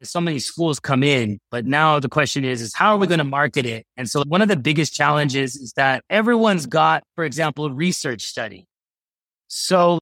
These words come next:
now we need a research study. So we've put together research studies and white papers and et cetera. And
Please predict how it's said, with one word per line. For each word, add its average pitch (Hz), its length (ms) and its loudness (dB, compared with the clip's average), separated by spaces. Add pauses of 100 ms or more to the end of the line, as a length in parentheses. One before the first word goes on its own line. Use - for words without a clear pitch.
now 156 280 4
we 175 220 2
need 139 180 -2
a 113 80 -8
research 110 380 -6
study. 110 160 -12
So 214 180 4
we've 208 240 4
put 156 220 0
together 123 380 0
research 117 340 0
studies 117 460 0
and 107 180 -8
white 117 220 0
papers 113 580 -2
and 104 80 0
et 104 80 -4
cetera. 110 680 0
And 101 180 -16